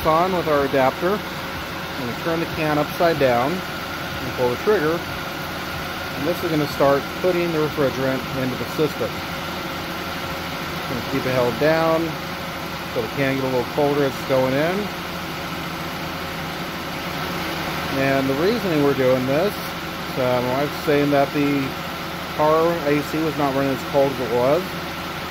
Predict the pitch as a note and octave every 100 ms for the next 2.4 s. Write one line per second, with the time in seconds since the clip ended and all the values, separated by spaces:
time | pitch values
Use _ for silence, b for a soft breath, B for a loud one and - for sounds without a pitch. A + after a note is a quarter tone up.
0 | D3 B2+ B2+ B2+ B2+ C3 - - - -
1 | - - B2+ A#2+ B2+ C3 B2 A#2+ B2 -
2 | - - C3 A#2+